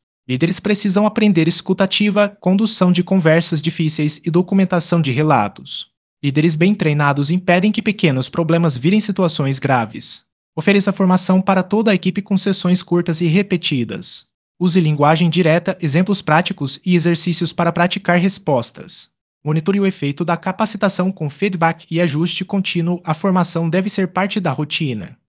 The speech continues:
Checklist prático de políticas e capacitação que você pode aplicar na sua fábrica. Use este checklist como guia. Adapte cada item ao tamanho da fábrica e aos turnos. Marque o que já existe e priorize o que falta.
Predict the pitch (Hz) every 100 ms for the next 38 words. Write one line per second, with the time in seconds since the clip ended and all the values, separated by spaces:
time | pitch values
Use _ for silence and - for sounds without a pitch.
0 | _ - 170 160 165 - 170 170 - 180
1 | 165 214 196 190 196 151 - 190 196 185
2 | 185 190 185 180 175 185 185 180 180 -
3 | 202 196 185 170 170 160 139 - 165 -
4 | 180 185 185 151 139 170 185 - 190 190
5 | - - 196 151 165 123 107 - _ _
6 | - 135 131 - 180 - 190 214 175 156
7 | 143 143 160 185 151 131 143 151 190 196
8 | 196 190 175 170 175 175 - 131 117 107
9 | 107 - - _ _ - 139 135 156 180
10 | 139 151 165 143 147 - 156 156 170 185
11 | 165 151 147 175 147 120 - 120